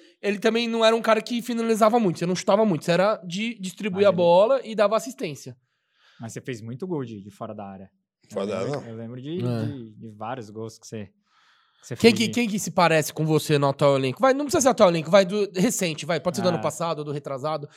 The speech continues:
Speaker 1: porque do atual elenco só tem me-, é, meia canhota, é
Speaker 3: Eu
Speaker 1: outra
Speaker 3: gostava
Speaker 1: pegada.
Speaker 3: do Bruno Henrique, Moisés, esse jogo assim meio
Speaker 1: Mais ou menos
Speaker 3: bom de
Speaker 1: parecido.
Speaker 3: passes,
Speaker 2: Ah.
Speaker 1: Passe.
Speaker 3: estilo chegar perto do gol, fazer uns gols, assim.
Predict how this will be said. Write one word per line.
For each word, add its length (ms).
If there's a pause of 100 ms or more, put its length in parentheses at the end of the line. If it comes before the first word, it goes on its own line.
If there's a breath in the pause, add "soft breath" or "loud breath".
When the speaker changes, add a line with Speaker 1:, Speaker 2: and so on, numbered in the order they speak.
(220 soft breath)
Speaker 1:
porque 160
do 60
atual 180
elenco 200
só 120
tem 480
me-, 1080
é, 220
meia 260
canhota, 680
é 20
Speaker 3:
Eu 40
Speaker 1:
outra 120
Speaker 3:
gostava 200
Speaker 1:
pegada. 180
Speaker 3:
do 60
Bruno 180
Henrique, 300
Moisés, 600
esse 140
jogo 240
assim 200
meio 320 (380)
Speaker 1:
Mais 160
ou 60
menos 120
Speaker 3:
bom 40
de 40
Speaker 1:
parecido. 280
Speaker 3:
passes, 440
Speaker 2:
Ah. 240
Speaker 1:
Passe. 380
Speaker 3:
estilo 240 (160)
chegar 300
perto 220
do 60
gol, 200
fazer 200
uns 140
gols, 280
assim. 220